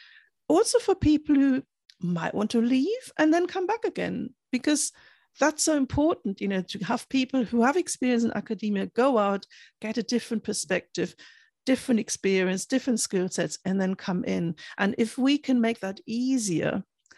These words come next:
because I know at the moment a lot of researchers feel like it's just too difficult, it's impossible.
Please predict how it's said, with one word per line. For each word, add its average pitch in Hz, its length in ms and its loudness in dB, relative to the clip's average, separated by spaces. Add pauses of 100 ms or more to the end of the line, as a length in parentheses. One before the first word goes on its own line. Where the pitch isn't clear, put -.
(100)
because - 260 -6
I 226 60 2
know 226 240 4
at 220 80 -2
the 214 80 -4
moment 208 380 0
a - 20 -2
lot 196 220 -2
of 196 100 -2
researchers 196 560 -6
feel 190 220 -4
like 175 200 -2
it's - 220 -8
just - 400 -4 (140)
too 269 500 -2
difficult, 190 640 -2
it's - 120 -12
impossible. 196 920 -2